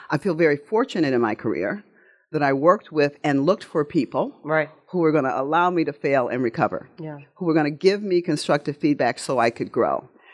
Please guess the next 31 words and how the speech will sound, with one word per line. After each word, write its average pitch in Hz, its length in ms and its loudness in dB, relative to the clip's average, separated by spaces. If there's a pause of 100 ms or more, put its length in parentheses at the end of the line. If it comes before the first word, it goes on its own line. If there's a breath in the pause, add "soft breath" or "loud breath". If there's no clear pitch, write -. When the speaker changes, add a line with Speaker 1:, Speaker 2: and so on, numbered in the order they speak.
(300 soft breath)
Speaker 1:
and 139 400 0 (200)
who 185 120 0
I 151 80 4
was 139 140 0
gonna 143 180 -2
trust 196 480 0
that 139 100 -4
that 135 180 0
feedback 156 480 0
was 135 120 -12
coming 135 220 0
from 139 140 0
a 120 40 0
good 120 180 0
place 104 380 -2
Speaker 2:
Yeah. 175 220 -6 (140)
Speaker 1:
that 117 160 0
was 127 220 0 (320)
investing 123 640 0
in 110 120 2
me. 104 260 -6 (420 soft breath)
So 202 160 -10
I 170 100 0
look 165 260 -2
for 127 140 -2
those 101 240 -4
people. - 320 -6
Speaker 2:
Sure. 208 420 -6
Speaker 1:
<laughs> - 100 -6
Okay, 175 280 0
so 151 360 0